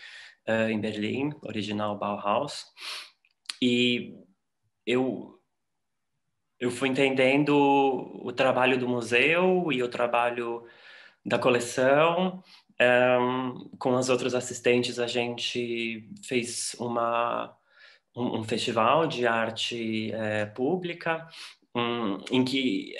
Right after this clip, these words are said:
ali a gente pôde ser um pouco mais livre e sair um pouco do programa, entre aspas, e, e, e mostrar o, os nossos interesses também. Então,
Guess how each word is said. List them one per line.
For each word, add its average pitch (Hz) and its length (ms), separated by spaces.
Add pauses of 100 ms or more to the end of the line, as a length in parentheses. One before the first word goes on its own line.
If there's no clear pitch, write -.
ali 131 500
a 139 100
gente 127 300
pôde 127 840
ser - 140
um 120 80
pouco 123 200
mais 120 280
livre 131 640
e - 20
sair 117 180
um 117 80
pouco 123 240
do 123 120
programa, 127 600
entre 123 220
aspas, 135 640
e, 113 340 (1300)
e, 117 300
e 123 40
mostrar 123 320
o, 131 320
os 117 100
nossos 117 300
interesses 120 680
também. 123 480
Então, 113 600